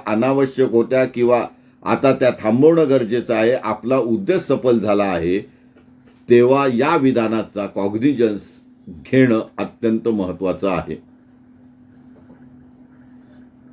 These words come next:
प्रत्यक्षात भाजप याला बातमीच म्हणणार नाही. ही बातमी म्हणून किंवा हे विधान भांडवल म्हणून पत्रकार उचलतील याच्याबद्दल शंका आहे,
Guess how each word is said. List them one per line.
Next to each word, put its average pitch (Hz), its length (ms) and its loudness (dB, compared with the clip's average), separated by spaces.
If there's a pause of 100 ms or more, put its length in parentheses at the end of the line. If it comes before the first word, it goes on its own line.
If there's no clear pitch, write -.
(800)
प्रत्यक्षात 175 500 4
भाजप 147 440 0 (1080)
याला 143 280 0
बातमीच 127 480 -2
म्हणणार 87 360 -6
नाही. 76 200 -18 (1500)
ही 160 180 8
बातमी 165 500 0 (580)
म्हणून 156 460 2 (540)
किंवा 143 200 4
हे 147 240 4
विधान 151 440 2
भांडवल 131 440 2
म्हणून 156 360 0 (420)
पत्रकार 151 460 2
उचलतील 143 680 0
याच्याबद्दल 117 600 2
शंका 87 380 -6
आहे, 69 220 -12